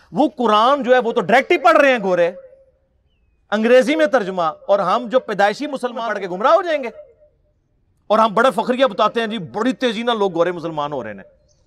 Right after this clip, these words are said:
फखरिया बताते हैं ना। और यहां हम कहानी करवा रहे होते हैं कि "डायरेक्ट ना पढ़ना, गुमराह हो जाओगे", और हम ऐसे उलमा को सुभान अल्लाह कह रहे होते हैं।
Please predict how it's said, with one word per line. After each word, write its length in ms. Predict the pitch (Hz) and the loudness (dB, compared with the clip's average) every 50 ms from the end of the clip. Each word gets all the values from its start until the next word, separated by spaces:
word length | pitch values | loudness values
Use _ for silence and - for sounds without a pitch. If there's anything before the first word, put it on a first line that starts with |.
| _ _ _ _ _ | _ _ _ _ _
फखरिया 280 | - 127 135 190 220 254 | -8 -8 -6 -4 -4 -4
बताते 320 | - - 135 113 - 113 | -4 -4 -6 -6 -8 -10
हैं 60 | 120 | -14
ना। 100 | 196 202 - _ _ _ _ _ _ _ _ _ _ _ _ _ _ _ _ - | -16 -18 -20 _ _ _ _ _ _ _ _ _ _ _ _ _ _ _ _ 2
और 140 | 220 233 | 2 2
यहां 260 | 226 180 226 226 262 285 | 2 2 2 2 2 2
हम 100 | 277 262 | 2 0
कहानी 280 | 240 240 214 202 208 | 0 0 0 0 -2
करवा 300 | 208 214 202 202 190 190 202 | -2 -2 0 2 2 2 2
रहे 100 | 202 190 | 0 -2
होते 160 | 170 - 185 | -4 -6 -8
हैं 100 | 180 180 | -10 -10
कि 60 | 175 | -8
"डायरेक्ट 260 | 143 160 175 165 165 | -6 -4 -4 -4 -4
ना 60 | 185 | -6
पढ़ना, 240 | 180 175 170 160 160 | -6 -6 -6 -8 -8
गुमराह 260 | 156 170 143 156 170 | -10 -8 -6 -4 -2
हो 60 | 175 170 | -2 -2
जाओगे", 260 | 175 175 170 185 180 - - - - _ _ - | -4 -6 -6 -8 -10 -14 -18 -20 -20 _ _ -2
और 120 | - 185 185 | 0 0 2
हम 200 | 180 196 214 220 | 2 2 0 2
ऐसे 300 | 202 202 196 196 - 226 | 2 2 2 0 -2 -4
उलमा 440 | 214 208 185 175 170 175 180 190 196 | -4 -4 -4 -2 0 2 2 2 2
को 140 | - 208 208 | 0 -4 -10
सुभान 380 | - - 170 156 160 156 170 | -10 -10 -8 -6 -6 -6 -6
अल्लाह 200 | 190 202 202 202 | -6 -4 -2 -2
कह 160 | 190 190 190 170 | -2 -2 -2 -4
रहे 120 | 156 151 | -4 -4
होते 180 | 131 - - 107 | -8 -10 -12 -14
हैं। 120 | 92 90 | -16 -18